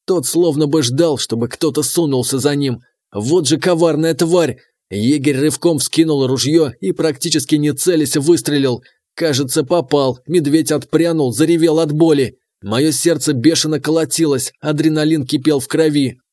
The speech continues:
Я торопливо достал патрон из патронташа, но в варежках пальцы не слушались. Бумажная гильза выскользнула и упала на снег.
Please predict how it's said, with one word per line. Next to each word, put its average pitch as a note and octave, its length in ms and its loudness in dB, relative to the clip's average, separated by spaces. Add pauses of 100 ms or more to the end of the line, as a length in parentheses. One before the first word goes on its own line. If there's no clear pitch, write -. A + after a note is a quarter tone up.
(120)
Я A#2 220 0
торопливо D#3 520 0
достал C3 420 0
патрон D3+ 400 0
из C3 60 -4
патронташа, C#3 880 -2
но A2+ 220 -2
в C#3+ 100 -2
варежках D#3 520 0
пальцы D#3 360 0
не D#3+ 120 0
слушались. D3+ 600 0 (180)
Бумажная C#3 600 0
гильза C#3 400 0
выскользнула B2+ 800 0 (120)
и F#3+ 120 -2
упала D3+ 460 0
на C#3+ 140 -2
снег. C3 460 -4